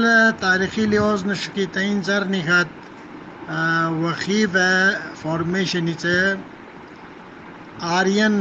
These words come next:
نسلی چه آرین نسل چه خنکرا شوق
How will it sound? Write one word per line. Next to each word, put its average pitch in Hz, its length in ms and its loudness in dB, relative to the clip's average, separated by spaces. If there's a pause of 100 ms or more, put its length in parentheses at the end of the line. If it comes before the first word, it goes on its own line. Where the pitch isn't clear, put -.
نسلی 190 560 2
چه 190 160 -4 (180)
آرین 190 440 2
نسل 180 380 -2
چه 185 160 -4 (120)
خنکرا 180 520 0 (420)
شوق 180 380 2